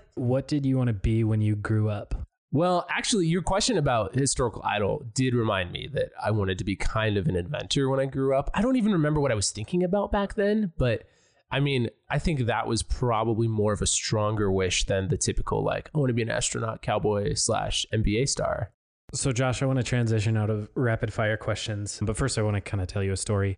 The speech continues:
Speaker 1: A few years ago, I was at Off the Leaf, and I was sitting and reading a book. Personally, I forget which book I was reading, but, you know, kind of the Billings coffee culture, like, a lot of people know a lot of other people around the different coffee shops. And not just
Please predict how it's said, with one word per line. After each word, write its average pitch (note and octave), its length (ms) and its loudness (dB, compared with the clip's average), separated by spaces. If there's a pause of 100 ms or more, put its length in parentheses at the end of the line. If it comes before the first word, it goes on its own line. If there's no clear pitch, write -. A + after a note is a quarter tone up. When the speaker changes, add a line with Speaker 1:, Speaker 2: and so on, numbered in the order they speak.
Speaker 1:
A A2 80 -2
few C#3 160 0
years A#2+ 240 2
ago, A2 360 2
I A2 100 0
was A2 180 0
at G#2 340 -2 (180)
Off A#2+ 160 -2
the A2 100 -4
Leaf, G#2+ 400 -2 (120)
and B2+ 80 -2
I C3 40 2
was C3 100 0
sitting F3 280 0
and D#3 80 2
reading C3+ 200 2
a A2 40 0
book. A2+ 380 -2 (380)
Personally, C#3 340 0
I B2 60 2
forget A#2 320 0
which A2 200 -2
book A2+ 280 -2
I G2 140 -2
was A#2+ 200 0
reading, D3+ 380 0 (600)
but, D3 220 -4
you C3 120 0
know, B2+ 160 2
kind D3 160 0
of A#2 60 -2
the G2+ 220 0 (480)
Billings G#2+ 340 0
coffee G#2 300 -2
culture, G#2 340 -4
like, F#2+ 240 -4
a A2+ 60 -2
lot A2+ 200 2
of G#2+ 60 -2
people G#2+ 260 0
know F#2 260 2
a F#2+ 120 2
lot F#2 340 0
of F#2+ 120 -2
other G2 180 0
people G#2+ 480 0
around G2+ 240 0
the F#2+ 80 -2
different G2 260 -6
coffee G2 240 -4
shops. - 380 -6 (480)
And D3 140 2
not D3+ 140 0
just F3 200 0